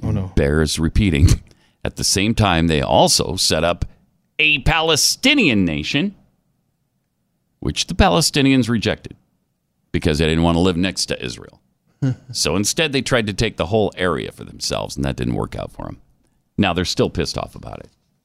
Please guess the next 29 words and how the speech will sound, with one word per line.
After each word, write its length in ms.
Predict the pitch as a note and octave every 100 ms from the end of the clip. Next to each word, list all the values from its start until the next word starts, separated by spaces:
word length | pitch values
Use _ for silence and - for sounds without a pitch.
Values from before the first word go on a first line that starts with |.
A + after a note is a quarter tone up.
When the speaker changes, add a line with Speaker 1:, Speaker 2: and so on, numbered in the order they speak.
| _ _ _ _ _ _
Speaker 2:
Well, 200 | - D#3
sorry, 320 | - F3 E3 B1+
you 100 | -
could 140 | B2+
have 100 | A#2
had 140 | A2+
that 120 | G#2 F2+
homeland 480 | G2+ G2 F#2 F2+ - _ _ _ _ _ -
a 160 | C#3+ B2
long 280 | G#2+ F2+ E2
time 280 | C#2 -
ago. 180 | - D#3+
Speaker 1:
Multiple 400 | D3 C#3+ D#3 D3
times. 460 | - G2 F2 - - _ _ _ _ _ _
Clinton 300 | - C3+ C#3
in 120 | C3
ninety-nine. 580 | C3+ C#3+ C#3+ D3 D3+ A#2 - -
Speaker 2:
<sighs> 140 | -
Yep. 400 | - F2+ G#2+ _ _ _ _ _ _ _ _ _ _ _ _ -
Now, 320 | B2 G#3 B3 F#3+
you 80 | C#3+
know 80 | D#3
what? 220 | F3 F3+
They're 140 | C#3+ C3+
about 340 | A2 E3 G#3
to 60 | D3
drop 560 | G2+ G2 A2 E3 - _
the 140 | - G2
whole 520 | C3 B2 A#2+ A2+